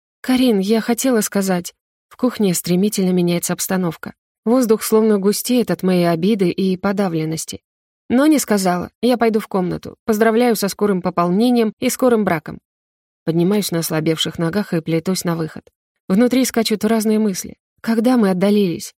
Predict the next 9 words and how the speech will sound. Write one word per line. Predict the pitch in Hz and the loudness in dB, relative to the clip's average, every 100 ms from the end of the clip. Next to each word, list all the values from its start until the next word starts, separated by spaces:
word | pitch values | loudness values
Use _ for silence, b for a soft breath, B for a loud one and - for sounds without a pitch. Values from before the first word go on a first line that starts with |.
| _ | _
Когда | - 196 190 | -6 -2 0
я | 208 | 0
перестала | 196 175 - 190 180 | 0 -4 -2 -2 0
быть | 180 170 | 0 0
для | 175 | 0
мамы | 170 220 208 180 | 0 0 0 -2
приоритетом? | 202 208 202 214 226 196 - - _ _ _ _ _ _ | -2 0 2 0 0 -4 -6 -16 _ _ _ _ _ _
"Карин!" | 180 180 190 196 170 165 _ _ _ | 0 4 4 4 2 -4 _ _ _
Сквозь | - - 214 - | -10 0 0 0